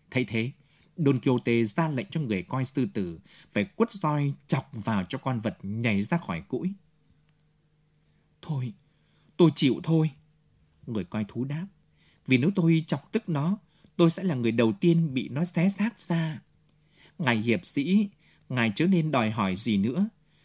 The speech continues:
Nếu nói về lòng dũng cảm thì hành động của ngài không còn chê vào đâu được. Xin đừng cầu may một lần nữa làm gì.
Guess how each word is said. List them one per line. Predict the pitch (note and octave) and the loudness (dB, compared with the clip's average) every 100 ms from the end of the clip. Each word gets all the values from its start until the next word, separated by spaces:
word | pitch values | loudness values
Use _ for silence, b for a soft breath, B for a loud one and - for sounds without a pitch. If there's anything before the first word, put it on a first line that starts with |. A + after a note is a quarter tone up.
| b | b
Nếu | D3+ F3 | 4 4
nói | E3+ G#3 | 4 2
về | F3 A2 | 2 0
lòng | A2 G#2+ G2+ | 0 -2 -2
dũng | G2 C#3+ G#3 | -4 -6 -6
cảm | C#3+ G2 F#2+ | -4 -4 -2
thì | G2 A#2+ | -4 -4
hành | B2 G#2+ | -2 -2
động | A#2 G2 | -4 -6
của | - G2 | -4 -4
ngài | G2 G#2+ G2 F#2+ | -4 -2 -2 -2
không | - - A3 G#3+ | -6 -6 -4 -2
còn | D3 A2+ | -4 -4
chê | - G3 | 0 0
vào | E3+ A#2 | 0 0
đâu | F#3 | 0
được. | D#3+ A2 G2 _ _ b b b b b | 0 -2 -4 _ _ b b b b b
Xin | - F3 | 0 0
đừng | C#3+ A2+ | 2 0
cầu | F#2+ A#2 G#2 | 4 2 2
may | C#3 E3 | 2 2
một | C#3+ | 2
lần | A2 G#2 | 2 0
nữa | G2+ | 0
làm | G3 B2+ G2 | 0 2 0
gì. | A2 G2+ F#2 | 2 2 0